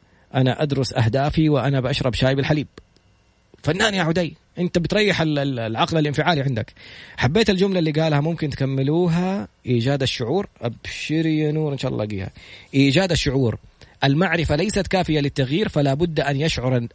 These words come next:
ال-، الناس بشيء. ولا الجملة اللي أنا قلتها، نسيت بصراحة، يعني، أح-، ألحق الحكم اللي أقولها لازم تنكتب، يعني. <laughs> شكرًا على الثقة، يعني. آه، هاتي الخلطة. إيش خلطة؟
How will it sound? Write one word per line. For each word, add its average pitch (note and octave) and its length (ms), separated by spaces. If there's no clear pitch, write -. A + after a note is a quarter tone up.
ال-، A#2 260
الناس C3 400
بشيء. B2 320
ولا C#3 160
الجملة C#3 680
اللي D3+ 160
أنا G3 100
قلتها، D#3 360
نسيت C3+ 280
بصراحة، C3 300
يعني، A2 280
أح-، - 140
ألحق D3 240
الحكم A2+ 420
اللي B2 100
أقولها C3+ 260
لازم B2+ 240
تنكتب، - 360
يعني. C3+ 380
<laughs> - 340
شكرًا C3+ 300
على F3+ 100
الثقة، A2+ 300
يعني. F2+ 160
آه، D#3 400
هاتي D3+ 240
الخلطة. G3+ 400
إيش - 100
خلطة؟ A#2 320